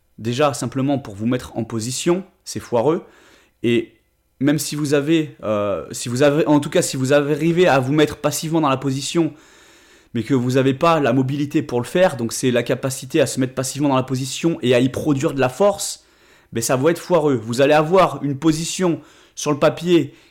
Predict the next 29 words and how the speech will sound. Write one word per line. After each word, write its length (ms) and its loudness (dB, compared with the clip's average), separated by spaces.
qui 180 -2
est 20 6
optimisée, 760 2
mais 100 0
vous 120 -4
pouvez 240 2
pas 160 2
y 60 2
produire 340 0
de 60 0
la 80 2
force. 380 -2
Donc, 240 0
selon 320 4
moi, 500 4
il 80 -2
faut 160 -2
toujours 520 0
réfléchir, 800 -2
euh, 360 4
production 640 2
de 40 2
force 720 -4
avant 520 2
l'optimisation 1000 0
du 160 -6
levier. 420 0
Parce 160 -8
que, 400 2